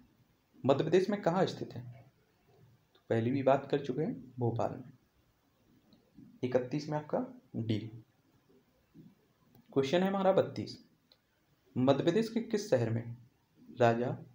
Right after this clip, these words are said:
मानसिंह तोमर संगीत विश्वविद्यालय स्थित है? ये आपका ग्वालियर में है। बत्तीस में आपका बी, बत्तीस में क्या है? बी ऑप्शन। क्वेश्चन है हमारा तैंतीस,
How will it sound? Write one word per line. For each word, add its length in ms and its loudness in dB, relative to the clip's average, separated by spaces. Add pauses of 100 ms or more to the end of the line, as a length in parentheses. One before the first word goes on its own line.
(340)
मानसिंह 600 4
तोमर 240 2
संगीत 680 -2 (120)
विश्वविद्यालय 840 0 (160)
स्थित 300 -8
है? 200 -14 (960)
ये 80 6
आपका 240 6
ग्वालियर 400 2
में 140 -6
है। 160 -14 (1500)
बत्तीस 460 0
में 60 4
आपका 240 -2 (840)
बी, 400 0 (1000)
बत्तीस 360 -4
में 100 -4
क्या 120 2
है? 260 -2 (280)
बी 200 0
ऑप्शन। 300 0 (2000)
क्वेश्चन 280 -2
है 60 2
हमारा 240 4
तैंतीस, 520 -4